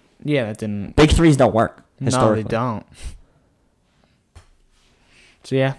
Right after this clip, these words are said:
Speaker 1: maybe there is that insider information on that Kyrie's not gonna return, and this trade will look a little different. But still, you give up your whole future. You give up your next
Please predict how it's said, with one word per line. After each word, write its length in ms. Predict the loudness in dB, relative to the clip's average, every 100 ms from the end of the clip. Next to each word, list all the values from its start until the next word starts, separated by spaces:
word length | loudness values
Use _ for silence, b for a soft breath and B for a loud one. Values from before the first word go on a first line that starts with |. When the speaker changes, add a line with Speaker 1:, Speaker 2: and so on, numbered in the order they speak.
| _ _ -6
Speaker 1:
maybe 300 | -4 -2 0
there 240 | 2 2
is 180 | 0 -2
that 280 | -2 0 -2
insider 380 | -4 -4 -4
information 720 | -4 -8 -8 -8 -8 -8 -8
on 160 | -6 -8
that 200 | -8 -10
Kyrie's 400 | -8 -6 -4 -6
not 220 | -6 -6
gonna 120 | -6 -8
return, 400 | -8 -6 -6 -4
and 120 | -8
this 100 | -10
trade 220 | -8 -6
will 120 | -4 -4
look 160 | -4
a 40 | -6
little 280 | -6 -6 _
different. 500 | -6 -6 -6 -12 -12 b b b
But 100 | -12
still, 160 | -4 -4
you 100 | -2
give 160 | -4
up 120 | -4 -4
your 80 |
whole 120 | -6 -6
future. 440 | -8 -10 -8 -10
You 140 | -10
give 180 | -8 -4
up 160 | -4 -6
your 80 | -10
next 400 | -8 -12 -18